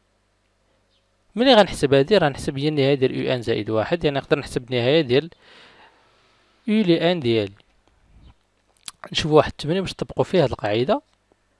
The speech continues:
نشوفوا المثال اللي امامنا، يو ان كتساوي سينوس ديال بي ان على اثنان زائد ستة ان. هذه اللي بغينا نطبقوا القاعده ديال قبيله، اول حاجه خصني نعرفوا واحد الداله اف ونبين ان يو ان متقاربه.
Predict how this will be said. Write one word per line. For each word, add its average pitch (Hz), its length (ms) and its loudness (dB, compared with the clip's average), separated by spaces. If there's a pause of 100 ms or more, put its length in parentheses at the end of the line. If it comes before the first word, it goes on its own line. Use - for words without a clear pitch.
(340)
نشوفوا 240 280 2
المثال 190 280 2
اللي 151 180 4
امامنا، 156 380 0
يو 190 180 -2
ان 214 180 0
كتساوي - 400 2
سينوس 160 460 -6
ديال 143 280 2
بي 151 300 -2
ان 175 100 -4
على 139 340 0
اثنان 165 300 -6
زائد 135 220 -4
ستة - 300 -8
ان. 120 140 -12 (580)
هذه 147 260 2
اللي 147 100 0
بغينا 143 160 0
نطبقوا 143 340 -2
القاعده 127 600 2 (200)
ديال 143 140 0
قبيله، 135 280 -2
اول 214 180 2
حاجه 208 160 2
خصني 180 200 -4
نعرفوا 170 280 2
واحد 127 80 -6
الداله 120 460 0
اف - 160 -10 (420)
ونبين 190 320 0
ان 170 140 -2
يو 175 260 -4
ان 196 60 -4
متقاربه. 127 680 -2